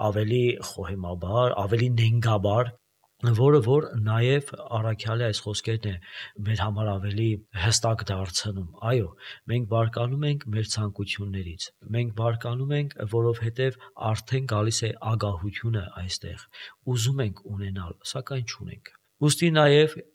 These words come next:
ինչպես որ քրիստոնեությունը և եկեղեցու հայրերն ասում են, երջանկությունը ունենալու մեջ չէ, այլ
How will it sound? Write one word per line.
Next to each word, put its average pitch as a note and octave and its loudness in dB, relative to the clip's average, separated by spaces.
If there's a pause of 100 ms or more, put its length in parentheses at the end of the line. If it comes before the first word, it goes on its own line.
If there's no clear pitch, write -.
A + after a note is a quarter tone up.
(140)
ինչպես B2+ 2
որ A#2 2
քրիստոնեությունը A2+ 0
և A2 2
եկեղեցու G#2+ -2
հայրերն A2 0
ասում A2 -2
են, B2+ 2
երջանկությունը A#2 0
ունենալու G#2+ 0
մեջ G#2+ -2
չէ, A2 0 (380)
այլ G#2+ 0